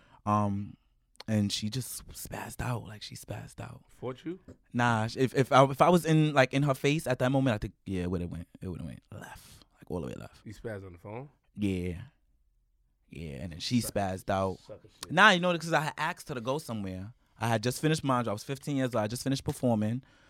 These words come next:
Speaker 1: Um, and I had asked her to go to a party with one of my friends, but I guess the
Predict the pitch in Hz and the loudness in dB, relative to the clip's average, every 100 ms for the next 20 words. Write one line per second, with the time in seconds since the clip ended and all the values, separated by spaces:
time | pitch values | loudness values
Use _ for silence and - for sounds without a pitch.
0 | _ _ _ 117 117 113 110 107 104 _ | _ _ _ 0 2 2 -2 -4 -8 _
1 | _ _ - 117 117 113 110 107 110 - | _ _ -4 -2 0 0 -2 -4 -6 -4
2 | 120 - 117 - 107 110 107 - 123 127 | -4 -2 -4 -4 -2 -2 -2 2 2 2
3 | 104 104 101 104 92 - - 135 107 - | -2 -4 -6 -8 -10 -6 0 2 2 -2
4 | 104 104 113 110 - - - _ _ _ | -4 0 0 0 -2 -12 -16 _ _ _
5 | _ - 117 113 110 104 101 | _ -6 2 4 4 2 -2